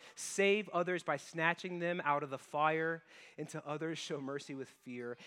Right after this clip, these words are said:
hating even the garment stained by the flesh." See, there's, there's this phrase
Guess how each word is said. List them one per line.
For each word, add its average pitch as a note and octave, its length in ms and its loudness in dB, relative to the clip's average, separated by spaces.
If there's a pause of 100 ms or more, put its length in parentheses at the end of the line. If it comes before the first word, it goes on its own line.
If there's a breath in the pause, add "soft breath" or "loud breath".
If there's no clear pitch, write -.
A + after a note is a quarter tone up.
(100)
hating E3 560 -2
even C#3 420 -8
the A#2+ 100 -8
garment A2+ 520 -10 (120)
stained G#2+ 640 -12 (420 soft breath)
by G#2 400 -10 (320)
the G#2+ 80 -20
flesh." - 680 -20 (1080 soft breath)
See, F3+ 100 -2
there's, F3 280 0
there's E3 180 -4
this E3 180 -6
phrase D#3 920 -2